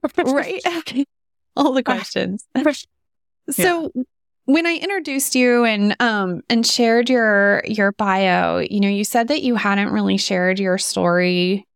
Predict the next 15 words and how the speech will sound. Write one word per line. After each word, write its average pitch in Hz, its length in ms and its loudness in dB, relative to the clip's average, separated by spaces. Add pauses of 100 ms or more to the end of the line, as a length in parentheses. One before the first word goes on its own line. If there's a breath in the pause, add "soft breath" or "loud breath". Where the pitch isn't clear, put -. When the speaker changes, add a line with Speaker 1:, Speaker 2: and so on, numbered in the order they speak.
(200)
Speaker 2:
in 202 180 0
its 196 180 -2
entirety 170 960 -2
before 190 400 0
writing 170 380 0
it 160 180 -4
for - 160 -4
Wildfire. 78 880 -4
And 190 640 -2
since 330 500 0
writing 190 360 0
Speaker 1:
Mm-hmm. 190 60 0
Speaker 2:
your 185 100 2
story, 175 680 0 (800)
um, 185 560 0